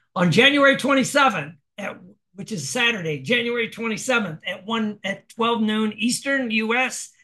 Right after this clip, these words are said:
I'm doing a class, Unstoppable Force, The Magic of Self-Image, where I'll get into details with steps and things that seem to work to reprogram that part of your self-image, uh, at a deep level. That's Saturday, January twenty-seventh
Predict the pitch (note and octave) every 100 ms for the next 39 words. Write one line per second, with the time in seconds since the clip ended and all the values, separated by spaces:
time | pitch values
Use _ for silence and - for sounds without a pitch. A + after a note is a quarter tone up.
0 | _ - F3+ G#3 G#3 F3+ - G#3 G3 D3+
1 | - _ _ _ _ - G#3 A3+ - G3+
2 | G3+ F#3 G3 - A3 A3 - - E3+ G3+
3 | F3+ F3+ F3+ C#3+ F#3+ E3+ G#3+ A3 A3 E3+
4 | E3+ D#3+ D#3+ F#3 F3 D3 C3 G3 F#3+ F#3
5 | D3 C#3 - G3+ G3 - C#3+ D#3+ G3 D3
6 | D#3+ - G#3 F3 D3 F3+ G#3+ - _ _
7 | _ - D3 F#3+ F3 - G3+ G3+ G3+ G3
8 | F3+ F#3 - G3+ G3+ G3+ - G3 D#3+ G3+
9 | A3 G#3+ - _ _ _ _ - C#3 C#3+
10 | D3+ F3 D3+ C3 F3+ E3 E3+ D#3 B2+ -
11 | - D#3 - - G#3+ A#3 A3 A3 G3+ D#3
12 | C#3+ E3+ A3 A3+ G#3+ F#3+ F#3 - F3+ F3
13 | - A3 A3+ A3